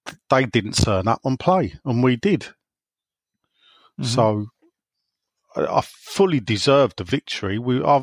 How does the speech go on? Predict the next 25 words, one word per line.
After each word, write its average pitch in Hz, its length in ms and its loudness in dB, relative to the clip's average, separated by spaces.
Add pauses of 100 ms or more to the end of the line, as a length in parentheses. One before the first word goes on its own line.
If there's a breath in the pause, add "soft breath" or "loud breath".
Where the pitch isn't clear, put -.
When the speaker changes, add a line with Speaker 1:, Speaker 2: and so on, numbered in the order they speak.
(100)
Speaker 1:
for - 200 -2
me, 147 220 4
I 104 60 4
thought 107 320 -4
we 117 180 0
were 104 140 -4
the, 98 240 -4 (580 loud breath)
the, 110 120 -2 (280)
the - 200 -4
bet-, 131 220 0
we 123 160 2
showed 117 340 0
the 107 80 -4
better 104 580 -2 (180)
attacking, 107 520 -2
f-, - 240 -14 (460)
you 135 80 -4
know, 95 280 -4
intent. 120 560 0 (1500 loud breath)
Um, 127 360 2
they, 131 160 4 (360)
they, 147 180 2
they've 135 300 -2
lost 156 220 2
something, 120 640 0